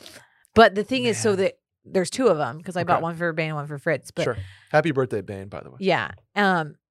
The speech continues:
Speaker 1: when one starts dancing, because it copies what the other one does,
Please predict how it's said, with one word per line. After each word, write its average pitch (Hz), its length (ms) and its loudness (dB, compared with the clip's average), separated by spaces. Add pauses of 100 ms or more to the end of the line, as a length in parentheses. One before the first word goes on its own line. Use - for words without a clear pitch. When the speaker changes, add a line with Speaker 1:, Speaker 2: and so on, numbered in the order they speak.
Speaker 1:
when 190 300 0
one 214 180 -2
starts 185 320 -2
dancing, 190 420 -4
because 160 220 -6
it 170 120 -2
copies 170 420 0
what 180 100 -6
the 156 140 -8
other 170 180 2
one 220 160 -8
does, 254 360 -2